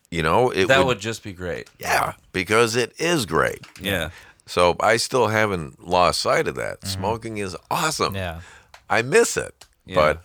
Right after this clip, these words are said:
Speaker 1: I'm not going
Speaker 3: Yeah.
Speaker 1: back.
Speaker 3: 'Cause a
Speaker 2: There you
Speaker 3: long,
Speaker 2: go.
Speaker 3: a long, a long time ago, I cut out drinking really completely. And
Speaker 1: Good for
Speaker 3: actually,
Speaker 1: you.
Speaker 3: when I was in Cleveland, was the first time that I've, like, had, had a couple drinks in a long time. And it wasn't, like, a thing where I, like, needed really to drink ever. Like, it was never really my thing anyways. Um,
Speaker 1: Mm-hmm.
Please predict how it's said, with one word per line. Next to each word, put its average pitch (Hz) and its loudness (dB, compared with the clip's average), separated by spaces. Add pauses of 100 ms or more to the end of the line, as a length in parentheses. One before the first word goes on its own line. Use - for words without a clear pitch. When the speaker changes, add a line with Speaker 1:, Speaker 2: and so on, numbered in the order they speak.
Speaker 1:
I'm 82 0
not 76 0
going 65 -6
Speaker 3:
Yeah. 64 -6
Speaker 1:
back. 64 -2
Speaker 3:
'Cause 139 -2
a 135 -2
Speaker 2:
There 127 2
you 147 6
Speaker 3:
long, 156 4
Speaker 2:
go. 92 4
Speaker 3:
a 135 -2
long, 156 4
a 113 -2
long 143 -2
time 139 -4
ago, 110 -2
I 107 0
cut 113 -4
out 92 -4
drinking 92 -8
really 82 -8
completely. 76 -12
And 107 0
Speaker 1:
Good 196 4
for 127 0
Speaker 3:
actually, 107 2
Speaker 1:
you. 120 -2
Speaker 3:
when 110 2
I 107 4
was 104 -2
in 95 -6
Cleveland, 104 -4
was 87 -6
the 90 -8
first 90 -8
time 87 -12
that 87 -6
I've, 90 -6
like, 85 -6
had, 92 -6 (260)
had 95 -6
a 90 -8
couple 87 -8
drinks 85 -10
in 87 -8
a 82 -8
long 82 -8
time. 90 -8
And 92 -6
it 107 -4
wasn't, 131 -2
like, 107 -2
a 95 -8
thing 101 -6
where 90 -4
I, 90 -4
like, 82 -8 (440)
needed 101 -2
really 92 -4
to 85 -8
drink 87 -10
ever. 82 -8
Like, 85 -8
it 92 -6
was 92 -4
never 92 -4
really 90 -2
my 82 -4
thing 90 -4
anyways. 110 0
Um, 92 -8
Speaker 1:
Mm-hmm. 101 0